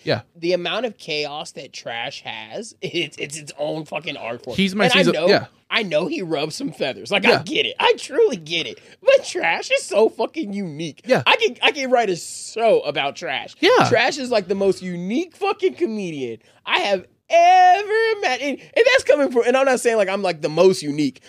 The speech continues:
Speaker 1: Yeah.
Speaker 2: but that's coming from me. And I'm like, "Fuck," <laughs> like, that shit's, like, wow.
Speaker 1: Well
Speaker 2: He, he, and, and the thing is, you would think he's this, like, McGruff, like,
Speaker 1: Yeah.
Speaker 2: kinda asshole.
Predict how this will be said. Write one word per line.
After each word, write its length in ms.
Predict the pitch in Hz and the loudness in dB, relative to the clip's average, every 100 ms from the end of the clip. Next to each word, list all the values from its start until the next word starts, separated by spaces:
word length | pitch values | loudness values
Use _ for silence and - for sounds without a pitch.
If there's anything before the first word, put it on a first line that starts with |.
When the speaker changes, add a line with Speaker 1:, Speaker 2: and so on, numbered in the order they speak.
| - | 2
Speaker 1:
Yeah. 120 | 220 | 4
Speaker 2:
but 60 | 508 | 4
that's 100 | - | 4
coming 320 | - 403 240 | 2 2 2
from 340 | 220 165 160 | 2 0 0
me. 180 | 202 185 | 0 0
And 380 | 123 _ - 508 554 | -4 _ 0 2 4
I'm 60 | 453 | 2
like, 340 | 254 208 151 _ _ _ | 2 0 -4 _ _ _
"Fuck," 400 | - - 302 - - | -6 2 2 2 -4
<laughs> 100 | - | -2
like, 220 | 208 - | -2 0
that 280 | - - - | 0 0 -2
shit's, 460 | - 285 277 - - _ | -4 -2 -2 -4 -18 _
like, 300 | - 175 170 - _ 139 | -6 -6 -10 -18 _ _
wow. 520 | 156 240 320 180 123 - | -12 -10 -6 -6 -6 -10
Speaker 1:
Well 160 | 214 254 | -2 -2
Speaker 2:
He, 120 | 226 175 - | -2 -10 -12
he, 320 | 285 - 277 | -12 -8 -8
and, 200 | 277 233 294 | -8 -6 -4
and 100 | 285 | -4
the 60 | |
thing 300 | 277 330 311 | -4 -6 -4
is, 260 | 330 330 254 _ _ _ _ _ | -4 -6 -8 _ _ _ _ _
you 300 | 196 294 285 | -6 -4 -4
would 260 | 240 - | -6 -8
think 240 | 269 269 226 | -10 -10 -8
he's 280 | 254 240 | -8 -6
this, 220 | 208 226 220 | -8 -10 -8
like, 480 | 220 202 160 131 _ _ _ _ _ 165 | -6 -4 -6 -8 _ _ _ _ _ -2
McGruff, 640 | 170 139 156 208 220 196 - _ _ | -2 -4 -4 0 0 -2 -8 _ _
like, 340 | 160 143 127 - | -10 -8 -8 -6
Speaker 1:
Yeah. 560 | - - - 170 160 160 | -2 0 0 0 0 2
Speaker 2:
kinda 340 | 220 - 185 156 | 4 4 2 0
asshole. 720 | 160 196 208 262 262 262 | 2 2 2 4 6 4